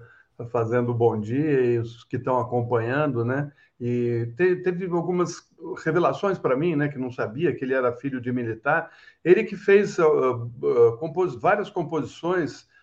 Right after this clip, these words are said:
ah, de protesto contra o regime militar, né, Aos Nossos Filhos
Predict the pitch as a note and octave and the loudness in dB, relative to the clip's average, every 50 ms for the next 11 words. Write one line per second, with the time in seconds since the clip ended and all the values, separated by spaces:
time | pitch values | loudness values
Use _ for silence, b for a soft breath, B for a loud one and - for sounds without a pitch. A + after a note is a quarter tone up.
0 | _ _ _ B2 A#2+ A#2+ A#2+ A#2+ A#2 A#2 A2+ A2+ A#2+ A#2+ - D#3 D3+ A#2 - - | _ _ _ -2 0 0 2 2 2 2 0 -2 -4 -4 -2 -2 -2 0 0 2
1 | E3 E3 D#3+ E3 - - - - C3+ C3+ C3+ C3+ - B2 B2 B2 B2 A#2+ A#2 A#2+ | 2 2 2 0 -6 -14 -10 -4 -4 -4 -4 -2 -2 0 2 2 2 2 0 0
2 | C3 B2 G#2 A2+ C3 C3 B2+ B2 A#2+ A#2+ A2+ A2 G#2 - - C3 C#3+ C3+ G#2+ A#2+ | -2 -2 -2 -2 -4 -4 -4 -4 -4 -4 -4 -6 -8 -4 -2 0 0 0 0 -2
3 | B2+ B2 A#2+ A#2 G#2+ A2 C3 C3 C3 B2 - - A2 - - - C#3 C#3 D#3+ D#3+ | -2 -2 -2 -2 -2 -2 -2 -2 -2 -2 -4 -10 -16 -20 -16 -10 -6 -6 -4 -2
4 | D3+ C3+ A2+ A#2 A#2 A2 - - - | -4 -4 -4 -6 -10 -10 -12 -16 -20